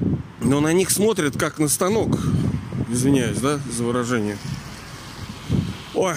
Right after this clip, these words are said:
ладно, не будем эту тему. Это, но она всё равно связана, потому что наследство высшего отца, оно должно быть какое-то. А, так божества, мы там боже-, божества, да. Вот мы здоровы, счастливы и богаты.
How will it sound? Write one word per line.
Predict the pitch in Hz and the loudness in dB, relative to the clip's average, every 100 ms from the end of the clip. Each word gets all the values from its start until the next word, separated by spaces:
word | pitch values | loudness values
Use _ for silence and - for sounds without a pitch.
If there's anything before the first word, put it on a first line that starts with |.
| - | 0
ладно, | 139 160 120 | 0 0 2
не | 127 139 | 2 4
будем | 156 131 127 | 4 4 4
эту | 123 131 | 2 0
тему. | - 202 135 117 | 2 2 2 0
Это, | 120 120 113 - - - - - - - - - - - - - - - - - - - - - - - | 0 -2 -2 -6 -6 -10 -14 -12 -8 -6 -8 -14 -14 -14 -14 -8 -8 -8 -10 -12 -10 -8 -8 -8 -8 0
но | 151 | 2
она | 170 196 170 | 4 2 2
всё | 139 170 | 2 2
равно | 185 196 | 2 2
связана, | 151 170 147 107 110 | 2 2 2 -2 -4
потому | 117 139 151 | 0 2 2
что | - | 2
наследство | 160 160 - 214 - 160 135 127 127 | 2 4 2 2 2 0 2 2 2
высшего | 123 156 - 147 135 | 4 2 2 0 0
отца, | 131 160 120 | 0 -2 0
оно | 120 | 2
должно | 143 156 143 180 | 2 2 2 0
быть | 156 | 0
какое-то. | - 139 170 160 139 147 - - - - - - - - - - - - | 0 0 2 2 4 0 0 -4 -4 -8 -14 -14 -16 -18 -20 -18 -12 -6
А, | 151 117 101 | -4 -4 -2
так | 160 156 | -2 4
божества, | 180 175 180 - 143 | 4 4 2 2 2
мы | 127 147 | 2 2
там | 156 | 2
боже-, | 139 147 147 | 2 2 4
божества, | 156 147 156 160 120 | 2 2 0 0 0
да. | 113 110 98 - - | 0 -2 -4 -14 -10
Вот | 113 120 | -8 -2
мы | 147 | 0
здоровы, | 127 135 160 202 165 131 - - - | 2 2 2 2 0 -4 -14 -18 -8
счастливы | - 160 147 151 135 127 | -2 0 2 0 0 0
и | 160 | 0
богаты. | 139 120 104 107 | 0 0 -2 -6